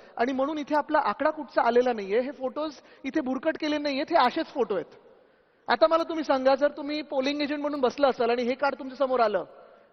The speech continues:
कोण आहे त्या भूमिका पाटकर नावाच्या, काय पाहणार आहे तुम्ही याच्यात? एक फोटो असा आहे आपल्याकडे, ते आहे त्या कुठेतरी पुढे, याच्यात एकाचं नाक दाखवलंय.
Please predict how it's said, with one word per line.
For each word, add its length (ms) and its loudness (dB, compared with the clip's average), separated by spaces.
कोण 160 -8
आहे 60 -10
त्या 100 -4
भूमिका 500 -8
पाटकर 460 -4
नावाच्या, 380 -8
काय 400 -2
पाहणार 260 0
आहे 120 -6
तुम्ही 160 -6
याच्यात? 200 -2
एक 180 0
फोटो 280 -4
असा 280 2
आहे 80 2
आपल्याकडे, 380 0
ते 240 0
आहे 260 0
त्या 140 -2
कुठेतरी 420 -6
पुढे, 200 -2
याच्यात 260 0
एकाचं 340 -2
नाक 220 0
दाखवलंय. 420 -4